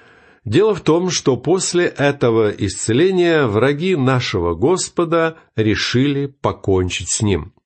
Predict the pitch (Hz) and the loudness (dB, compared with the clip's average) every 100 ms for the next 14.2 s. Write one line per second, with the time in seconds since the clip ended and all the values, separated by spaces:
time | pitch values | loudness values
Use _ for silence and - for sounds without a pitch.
0 | _ - 135 208 220 175 147 131 147 202 | _ -4 0 0 0 0 0 0 0 2
1 | 196 180 127 107 104 104 104 - 95 95 | 2 2 2 2 2 2 -2 -2 0 2
2 | 90 80 82 87 151 208 - - 202 - | 0 -2 -6 -2 0 0 -2 -2 -2 0
3 | 180 190 185 120 - - 117 131 120 107 | 0 0 -2 -8 -12 0 0 2 0 2
4 | 113 127 127 127 123 107 - - 107 - | 2 2 -2 -8 -4 -6 -6 -4 -4 -4
5 | - - _ _ _ _ - - - - | -8 -16 _ _ _ _ -20 -20 -20 -20
6 | - - 113 139 139 185 180 202 240 208 | -20 -4 0 2 2 0 2 2 4 2
7 | 156 139 - 143 135 139 135 127 143 - | 2 -2 -2 0 2 0 0 0 -2 -2
8 | 139 135 143 117 131 123 107 143 160 156 | 0 2 0 0 0 0 2 2 2 2
9 | 117 131 151 156 - 147 151 135 131 123 | 0 0 0 0 -2 0 0 2 0 0
10 | 139 190 202 170 135 131 139 139 151 123 | 0 0 0 -2 0 0 0 0 0 0
11 | - 135 127 127 113 110 98 - - 123 | -2 -2 0 0 0 0 -2 -4 -4 0
12 | 139 139 123 120 - 170 180 139 143 139 | 2 4 2 0 0 0 0 0 2 2
13 | 131 127 110 123 127 113 101 123 185 160 | 2 0 0 2 2 2 2 2 2 2
14 | 113 | 0